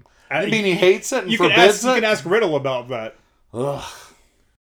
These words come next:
Speaker 1: I, I know, I know, I know why he's just Riddle.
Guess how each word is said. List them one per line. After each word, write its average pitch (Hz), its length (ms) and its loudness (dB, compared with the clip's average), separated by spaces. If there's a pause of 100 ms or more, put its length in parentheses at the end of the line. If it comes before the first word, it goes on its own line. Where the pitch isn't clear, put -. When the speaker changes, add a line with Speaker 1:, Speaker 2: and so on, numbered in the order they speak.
(540)
Speaker 1:
I, 156 200 2
I 156 160 -4
know, 156 320 -4
I 131 120 -6
know, 127 320 -12
I 120 100 -14
know 117 180 -10
why 110 260 -6
he's 113 200 -16
just - 260 -18
Riddle. 98 280 -16